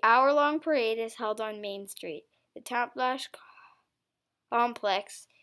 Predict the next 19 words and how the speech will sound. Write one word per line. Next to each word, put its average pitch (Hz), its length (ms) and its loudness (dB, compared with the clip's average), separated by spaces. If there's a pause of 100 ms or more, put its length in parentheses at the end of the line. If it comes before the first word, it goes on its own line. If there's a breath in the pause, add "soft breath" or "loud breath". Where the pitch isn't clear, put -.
(180 soft breath)
is 220 360 -2 (540)
visited, 247 800 -4 (320)
and 220 400 -2 (460 soft breath)
the 226 100 0
Acadian 254 680 0
Landing 240 1400 -4
reenactment 226 840 -4
is 214 220 -8 (1040 soft breath)
on 226 240 2
the 208 100 0
Saint 233 380 -4
John 226 240 -2
River 214 360 -4
near 202 220 -6
the 190 60 -6
Acadian 208 480 -8
Clo-, 196 260 -8 (240)
Cross 196 560 -6
below 202 460 -6